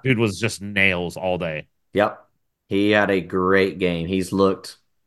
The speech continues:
Speaker 2: looked more than capable at Tampa Bay, which has been really fun to see and exciting for him,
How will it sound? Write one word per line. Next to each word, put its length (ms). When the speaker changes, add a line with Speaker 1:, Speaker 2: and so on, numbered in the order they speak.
Speaker 2:
looked 440
more 580
than 160
capable 680
at 200
Tampa 320
Bay, 260
which 200
has 100
been 180
really 300
fun 300
to 60
see 440
and 300
exciting 560
for 140
him, 420